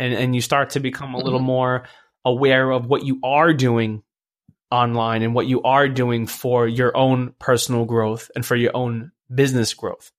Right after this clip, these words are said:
Speaker 1: And,
Speaker 2: Mm-hmm.
Speaker 1: like, what steps are you taking? So that actual moment of clarity for me was also what led to, um, where Surefire Web Services is today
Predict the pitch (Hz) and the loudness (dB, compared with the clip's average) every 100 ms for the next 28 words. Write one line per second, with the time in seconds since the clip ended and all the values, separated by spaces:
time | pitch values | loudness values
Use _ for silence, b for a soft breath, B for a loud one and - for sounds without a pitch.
0 | _ _ _ _ _ - 120 117 117 - | _ _ _ _ _ -2 0 2 0 -6
1 | 139 - 233 127 120 127 123 - 113 107 | -6 0 2 4 0 0 0 0 -4 -4
2 | - 123 117 113 131 143 101 110 135 123 | -2 -2 -2 0 0 0 -6 -4 0 2
3 | 120 B B B 127 127 147 160 143 139 | 0 B B B -4 2 2 2 0 -2
4 | - 143 135 127 123 117 - 131 120 120 | 0 0 0 -2 -2 -4 -2 0 0 -2
5 | 117 117 127 135 120 - - 123 117 139 | -4 -2 0 0 -2 -8 -8 -2 2 2
6 | 170 123 113 110 120 120 - 127 123 117 | 2 2 2 2 0 -2 -2 0 2 0
7 | 117 b b _ _ - 117 117 113 107 | -4 b b _ _ -2 0 0 -2 -2
8 | 123 117 113 _ - - 127 - 123 117 | -2 -2 -4 _ -10 -2 0 2 0 0
9 | 120 117 117 113 110 117 113 113 107 - | -2 -2 0 0 0 -2 -2 -2 -2 -8
10 | - _ - 113 139 170 | -14 _ -6 0 2 2